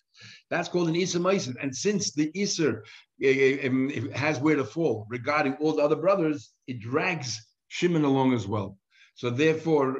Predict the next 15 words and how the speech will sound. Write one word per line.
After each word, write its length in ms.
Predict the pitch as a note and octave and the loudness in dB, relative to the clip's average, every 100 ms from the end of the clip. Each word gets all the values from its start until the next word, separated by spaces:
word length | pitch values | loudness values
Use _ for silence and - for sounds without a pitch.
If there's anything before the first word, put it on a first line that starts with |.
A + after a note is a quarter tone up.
| A#2+ | -6
Re-, 240 | A#2+ A2 | -6 -6
Beis 320 | B2 A#2+ A2+ | -4 -4 -2
Hillel 220 | D#3 D3+ | -2 -2
says 280 | C#3 F3+ D3+ | -2 -2 -2
that 80 | C3+ | -2
we 120 | C#3 | -4
do 180 | C3+ G3 | -2 -4
say 440 | - E3 C#3+ C#3+ - | -2 0 2 0 -2
Isser 260 | D#3 C#3 B2 | -4 -4 -2
Chal 180 | B2 | 0
Isser. 240 | A#2 G#2+ G#2 | 0 -2 -4
Beis 320 | B2+ B2 A#2+ | -4 -2 -2
Shammai 260 | E3+ E3 D3+ | 0 0 2
holds 420 | D3 C3 A2 - - - - - | 2 2 0 -6 -18 -20 -18 -4
that, 340 | B2 A2 - | -2 -2 -8